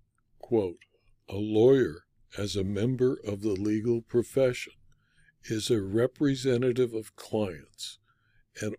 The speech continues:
officer of the legal system, and a public citizen having special responsibility for the quality of justice. As a representative of clients,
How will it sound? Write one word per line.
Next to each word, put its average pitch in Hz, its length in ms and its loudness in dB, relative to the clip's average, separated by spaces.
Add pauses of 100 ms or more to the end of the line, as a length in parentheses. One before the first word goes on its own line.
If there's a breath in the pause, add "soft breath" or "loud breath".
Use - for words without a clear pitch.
officer 123 720 -2 (100)
of 107 200 -6
the 104 100 -2
legal 110 420 -2
system, - 600 -4 (760)
and 107 160 -2
a 107 180 2 (140)
public 151 540 0
citizen 92 720 -2 (640)
having 117 480 0
special - 720 0
responsibility 107 1300 -2
for - 180 -12
the 98 180 -6
quality 95 640 -8
of 92 140 -10
justice. - 680 -8 (1080 soft breath)
As 104 180 -6
a 104 80 -2
representative 127 1080 4
of 107 180 -10
clients, 135 720 -4